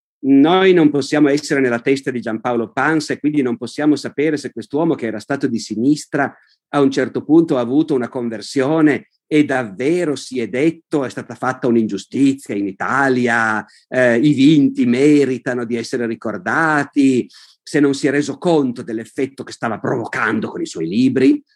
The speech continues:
o se se ne è reso conto e cinicamente è andato avanti perché gli rendevano un sacco di soldi, noi questo non possiamo più dirlo. Certamente i libri sono spregevoli, non perché possono contenere delle inesattezze. Come dico, io francamente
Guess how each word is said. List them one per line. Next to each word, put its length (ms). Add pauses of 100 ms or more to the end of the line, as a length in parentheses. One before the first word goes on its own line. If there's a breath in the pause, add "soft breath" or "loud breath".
(420)
o 160
se 140
se 140
ne 140
è 20
reso 340
conto 480
e 60
cinicamente 720
è 20
andato 280
avanti 420
perché 240
gli 100
rendevano 440
un 80
sacco 320
di 100
soldi, 640 (240 loud breath)
noi 180
questo 280
non 120
possiamo 340
più 140
dirlo. 440
Certamente 600
i 240
libri 300
sono 240
spregevoli, 920 (520 soft breath)
non 400
perché 340
possono 360
contenere 440
delle 140
inesattezze. 720
Come 180
dico, 320
io 160
francamente 680